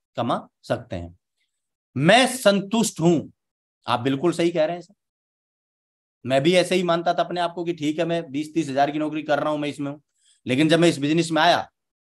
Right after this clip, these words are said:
और मेरे जैसे काबिल, मेरी जि-, जितनी काबिलियत वाले लोगों को, मेरी जैसी नौकरी करने वाले लोगों को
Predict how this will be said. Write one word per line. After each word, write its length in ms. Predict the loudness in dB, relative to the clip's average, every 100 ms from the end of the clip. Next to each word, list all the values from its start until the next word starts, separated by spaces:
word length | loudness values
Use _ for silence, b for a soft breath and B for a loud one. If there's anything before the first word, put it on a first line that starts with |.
| _
और 120 | -2
मेरे 380 | 0 2 4 4
जैसे 480 | 2 0 0 -4 -6 _ _ _ _ _ _
काबिल, 420 | -2 -2 -2 -4 -6
मेरी 320 | -4 -2 -2
जि-, 260 | -4 -10 -6
जितनी 320 | -6 -4 -2
काबिलियत 420 | 2 2 0 -4
वाले 220 | -4 -4
लोगों 240 | -6 -10 -12
को, 180 | -18 _ _ _ _ 0
मेरी 320 | 4 6 6
जैसी 320 | 4 2 2
नौकरी 320 | 2 2 0
करने 280 | 2 2 2
वाले 200 | 2 0
लोगों 260 | -2 -6 -8
को 180 | -12